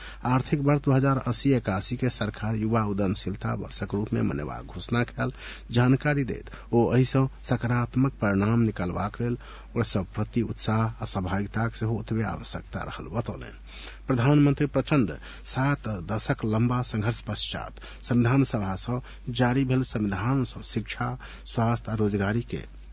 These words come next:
नागरिकक मौलिक हक के रूप में गारंटी कयल उल्लेख कयलनि। ओ युवा उद्यमशीलता के प्रवर्धन आ प्रोत्साहन करबाक उद्देश्य सँ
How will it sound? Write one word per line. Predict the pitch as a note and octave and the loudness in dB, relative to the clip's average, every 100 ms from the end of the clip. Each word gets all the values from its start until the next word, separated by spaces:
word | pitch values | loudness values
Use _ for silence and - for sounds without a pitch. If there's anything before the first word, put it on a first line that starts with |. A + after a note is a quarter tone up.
| - - - - - - - - - - | -18 -18 -18 -18 -18 -16 -16 -14 -16 2
नागरिकक | A2+ A2+ A#2 B2+ D3 C#3 | 6 8 8 4 4 4
मौलिक | G#2+ G2+ B2+ - | 4 6 4 0
हक | - G#2 | -4 -4
के | - | 0
रूप | G2+ A2+ | 0 2
में | A#2 | 2
गारंटी | G2 F#2 G2+ - A#2 | 2 2 0 0 -2
कयल | G#2+ G2+ | -2 -2
उल्लेख | - C#3+ C3 - | -2 0 0 -2
कयलनि। | - - A1+ - - - - | -8 -10 -12 -14 -16 -16 -4
ओ | A#2+ G#2+ G2 - | 0 2 0 6
युवा | C3 C3+ D3 | 8 8 6
उद्यमशीलता | C3 A2+ A2+ G#2+ A2+ G2+ B2+ | 2 2 4 4 0 -2 -2
के | - C3+ | -2 -2
प्रवर्धन | - G#2 G#2 G#2 C3 | 0 0 0 2 0
आ | - | -2
प्रोत्साहन | A2+ G#2 G2+ G2+ B2+ | -4 -2 0 0 0
करबाक | G2+ F#2 D2+ - | -2 -4 -6 -8
उद्देश्य | F#2 A2 | -6 -4
सँ | - | -4